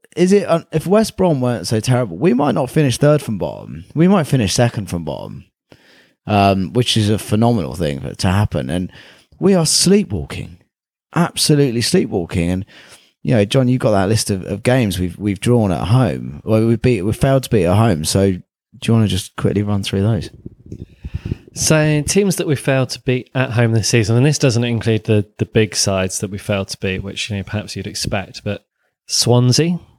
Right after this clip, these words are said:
Speaker 2: Wolverhampton Wanderers, Watford, Newcastle, Burnley, Leicester. Not only did we fail to beat Leicester, we got absolutely rollocked by them. Huddersfield,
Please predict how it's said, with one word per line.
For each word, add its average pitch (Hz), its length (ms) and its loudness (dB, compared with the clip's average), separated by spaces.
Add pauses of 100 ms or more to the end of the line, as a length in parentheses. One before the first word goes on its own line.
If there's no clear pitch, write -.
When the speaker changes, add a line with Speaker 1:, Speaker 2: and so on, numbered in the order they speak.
(680)
Speaker 2:
Wolverhampton 117 720 0
Wanderers, 120 680 -2 (440)
Watford, 147 640 0 (800)
Newcastle, 127 1000 0 (560)
Burnley, 117 600 2 (580)
Leicester. 117 640 2
Not 143 260 -2
only 120 120 2
did 101 100 -2
we 101 80 -2
fail 110 240 2
to - 80 -6
beat 110 240 -2
Leicester, 95 240 -8
we 98 60 -6
got 101 260 -10
absolutely 98 840 -6
rollocked 95 580 -6
by 87 180 -8
them. 90 180 -8 (600)
Huddersfield, 127 800 2